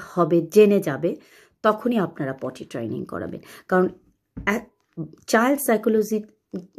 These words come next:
অনুযায়ী না, বাচ্চারা যখন ইয়েস এবং নোটা খুব ফার্মলি এবং অ্যাপ্রোপ্রিয়েট জায়গাতে বলতে পারা শিখে যায়, আহ,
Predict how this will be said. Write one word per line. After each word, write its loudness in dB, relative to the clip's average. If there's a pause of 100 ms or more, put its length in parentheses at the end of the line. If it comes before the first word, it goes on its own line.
অনুযায়ী 2
না, 0 (280)
বাচ্চারা -2
যখন -2
ইয়েস 2
এবং -2
নোটা 0 (220)
খুব -2
ফার্মলি 2
এবং 0 (260)
অ্যাপ্রোপ্রিয়েট -2
জায়গাতে -2
বলতে -2 (400)
পারা 0
শিখে -2
যায়, 0 (320)
আহ, 0